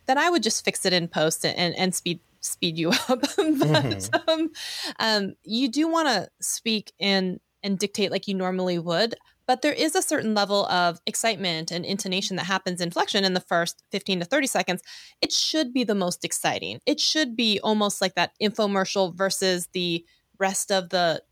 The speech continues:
Speaker 1: infomercial <laughs> tutorial type of thing, because you are trying to use it as a trailer to get people to keep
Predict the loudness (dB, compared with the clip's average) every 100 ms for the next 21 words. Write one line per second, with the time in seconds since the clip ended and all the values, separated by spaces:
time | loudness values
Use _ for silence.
0 | _ -2 0 0 0 0 2 2 0 -2
1 | -4 0 2 2 0 0 -4 -4 -2 0
2 | 0 -2 -14 -20 _ 0 2 2 0 0
3 | 2 0 -2 0 2 0 -4 0 0 0
4 | 0 0 0 -4 -2 0 2 0 -2 -4
5 | -4 -4 -6 -4 -6 -6 -6 -6